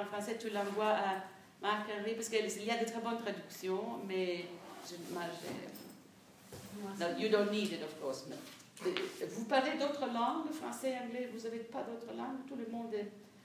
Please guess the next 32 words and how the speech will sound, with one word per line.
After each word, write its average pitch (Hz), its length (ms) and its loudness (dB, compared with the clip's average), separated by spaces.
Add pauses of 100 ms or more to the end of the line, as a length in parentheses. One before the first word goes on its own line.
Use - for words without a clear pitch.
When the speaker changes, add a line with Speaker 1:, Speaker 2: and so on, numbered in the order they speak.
(180)
Speaker 1:
c'est 208 260 0
bon 220 160 2
de 190 60 0
voir 202 220 4
la, 185 80 2
comme 196 200 -2
la 190 100 0
traduction 185 360 -4
espagnole, 180 560 0
par 175 80 -6
exemple. 160 500 -10 (160)
Je 165 40 -8
sais 196 140 -4
que 220 100 -4
l'italienne 196 420 2
est 180 100 -4
très 185 120 -2
bonne. 160 260 -6 (960)
Mais 226 260 6
les 226 240 6
efforts 233 680 6
pour 247 180 -2
inventer 208 1040 4
du 190 60 -2
langage, 170 680 -2
hein, 151 140 -8 (400)
les 180 120 -2
néologismes, 185 840 0 (220)
les 165 140 -10
efforts 190 260 -2
de 175 60 -4
traduction, 170 760 -6